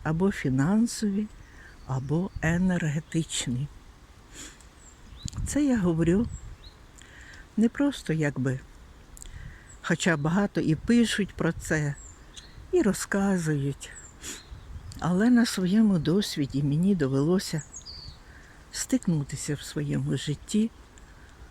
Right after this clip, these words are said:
з ситуацією, коли, на перший погляд, нібито така була благоприємна зустріч,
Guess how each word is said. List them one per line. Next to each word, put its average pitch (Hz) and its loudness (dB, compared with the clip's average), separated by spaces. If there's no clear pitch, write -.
з - -2
ситуацією, 180 2
коли, 196 2
на 156 2
перший 175 0
погляд, 180 2
нібито 165 4
така 185 -2
була 160 2
благоприємна 160 2
зустріч, 190 0